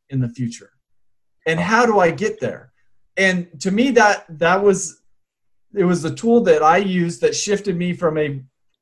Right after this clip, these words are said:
pretty strong prevention mindset over to now what I believe I have is a promotion mindset, at, without which I would have never written my book. I would have never started up my own business.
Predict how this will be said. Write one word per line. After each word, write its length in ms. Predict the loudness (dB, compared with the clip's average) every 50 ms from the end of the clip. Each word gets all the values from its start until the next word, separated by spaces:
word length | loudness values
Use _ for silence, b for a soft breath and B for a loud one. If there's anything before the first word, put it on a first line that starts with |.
| _ -6
pretty 200 | -4 -2 -2 -4
strong 440 | -6 -4 -2 -2 0 0 -2 -4
prevention 580 | -6 -8 -8 -4 -2 -2 0 0 -2 -4 -6 -6
mindset 520 | -4 -4 -4 -4 -4 -4 -4 -4 -4 -4 -8 _ _ _ _ _ _ _ _ _ _ -2
over 240 | -2 0 0 0 -2
to 120 | -2 -2
now 200 | -2 0 0 2
what 160 | 2 4 4 2
I 80 | 2
believe 320 | 0 0 0 0 0 0 0
I 100 | 0 0
have 300 | 0 0 0 -2 -2 -2
is 120 | -4 -6
a 60 | -6
promotion 640 | -8 -8 -6 -4 -2 0 0 -2 -2 -6 -6 -6 -6
mindset, 500 | -8 -8 -12 -16 -16 -14 -14 -14 -14 -14 _ _ _ _ _ _ _ _ -4
at, 240 | -2 -2 -2 -4 -6 _ _ _ _ _ _ -4
without 440 | -2 0 2 4 4 4 4 2
which 200 | 0 0 -2 -2
I 120 | -2 0 2
would 180 | 2 2 2
have 120 | 2 0 -4
never 480 | -4 -2 0 2 4 6 6 6 4
written 280 | 4 2 -2 -2 -4 -4
my 180 | -2 -2 -2 -2
book. 360 | 0 0 0 -2 -2 -4 -8
I 100 | -8 -4
would 180 | -2 -2 -2
have 80 | -2 -2
never 300 | -4 -4 0 2 2 0
started 400 | 0 2 0 0 2 0 0 -2
up 140 | -2 -4 -4
my 120 | -8 -8
own 160 | -8 -8 -6
business. 540 | -4 -4 -4 -4 -4 -6 -6 -8 -8 -12 _